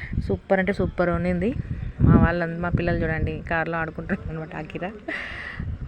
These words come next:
ఆ, మా గ్రీక్షి. So ఇదండి, మేము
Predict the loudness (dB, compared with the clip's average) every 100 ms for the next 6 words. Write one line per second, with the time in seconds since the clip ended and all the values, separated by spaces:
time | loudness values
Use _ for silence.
0 | -8 -6 -4 -4 -4 -4 -4 -2 -4 -6
1 | -8 -8 -12 -10 -10 -10 -12 -12 -12 -14
2 | -16 -16 -2 4 6 6 4 2 2